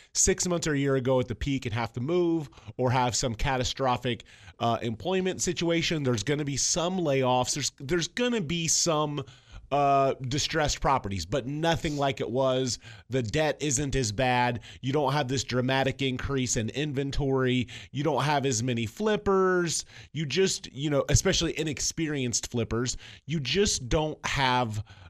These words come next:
um, the obstacles that the Great Recession created. Um, you know, the loans today are a lot more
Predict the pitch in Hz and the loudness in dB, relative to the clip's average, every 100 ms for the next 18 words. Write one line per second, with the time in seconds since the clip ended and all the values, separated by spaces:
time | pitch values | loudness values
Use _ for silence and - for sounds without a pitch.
0 | _ 123 135 123 123 117 117 135 - 135 | _ 2 2 2 0 -2 -2 -2 2 4
1 | 131 - 135 - 123 98 120 113 123 120 | 2 0 -2 0 -2 0 0 0 -2 0
2 | 127 120 117 107 123 117 123 104 - - | 2 2 0 0 2 2 0 -2 -4 -2
3 | 120 139 160 101 90 85 - - - 104 | 0 2 2 2 -2 -6 -16 -20 -10 -2
4 | 113 110 110 117 107 139 127 117 127 120 | 0 2 0 -2 -4 -2 0 0 0 0
5 | 143 156 156 - 143 143 139 131 131 127 | 0 0 0 0 2 2 4 4 4 2
6 | 113 113 | 2 -4